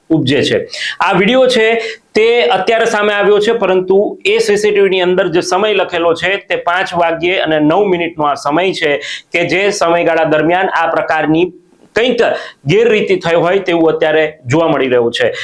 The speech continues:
આ સી સી ટી વી ની અંદર તમે ધ્યાનથી જોશો તો એની આગળ જ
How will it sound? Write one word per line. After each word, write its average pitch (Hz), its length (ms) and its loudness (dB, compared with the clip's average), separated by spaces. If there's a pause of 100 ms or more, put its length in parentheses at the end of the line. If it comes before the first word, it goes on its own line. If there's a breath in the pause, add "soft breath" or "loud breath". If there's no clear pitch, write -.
(160 loud breath)
આ - 180 0
સી 214 160 0
સી 220 160 0
ટી 226 140 0
વી 220 120 2
ની 220 120 2
અંદર 208 240 2
તમે 196 240 0
ધ્યાનથી 190 400 0
જોશો 196 520 2 (260 loud breath)
તો 190 360 -2
એની 196 220 2
આગળ 185 420 0
જ 185 120 0